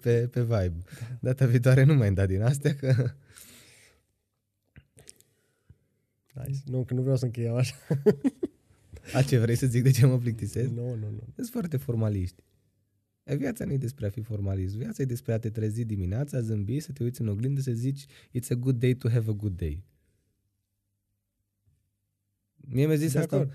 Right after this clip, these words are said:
Speaker 1: mie mi-a zis asta un prieten foarte bun care a început facultatea cu mine. Eu a luat un an să-și dea seama că nu-i pentru el. A plecat înapoi în Arad, își vede de treaba lui, face business-ul, duce extraordinar de bine, e foarte fericit,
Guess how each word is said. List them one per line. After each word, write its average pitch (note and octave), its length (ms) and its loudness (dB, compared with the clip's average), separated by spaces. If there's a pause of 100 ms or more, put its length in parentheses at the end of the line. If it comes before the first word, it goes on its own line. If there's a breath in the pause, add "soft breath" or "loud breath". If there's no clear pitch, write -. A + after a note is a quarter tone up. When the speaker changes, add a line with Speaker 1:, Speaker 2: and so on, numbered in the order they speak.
(200 loud breath)
Speaker 1:
mie C#3 160 2
mi-a D#3+ 100 0
zis D3 200 -4
asta C#3 240 -4
un A#2+ 100 -2
prieten A#2 360 -6
foarte A2+ 280 -8
bun G#2+ 140 -2
care G#2+ 160 -4
a - 20 -2
început G#2 280 -4
facultatea G2+ 480 -4
cu - 120 -8
mine. D2 280 -4 (1200 loud breath)
Eu G#2+ 120 -4
a - 20 2
luat D#3+ 160 2
un C3+ 120 0
an C#3 120 4
să-și C#3 180 0
dea A#2 100 0
seama A#2 260 0
că - 80 -6
nu-i G#2 120 -2
pentru G#2+ 280 -6
el. A2 140 -4
A - 40 -6
plecat - 320 -10
înapoi G#2+ 360 -4
în G2+ 80 0
Arad, G2 480 -4 (120)
își G#2+ 180 -4
vede A#2+ 200 0
de G#2+ 80 -6
treaba G#2+ 300 -4
lui, G2+ 160 0
face A2 300 -4
business-ul, F#2+ 480 -4
duce F2 160 -6
extraordinar F#2+ 580 -4
de F#2 120 -6
bine, E2+ 300 -4
e G2 80 -4
foarte A#2 380 -2
fericit, D2+ 540 -6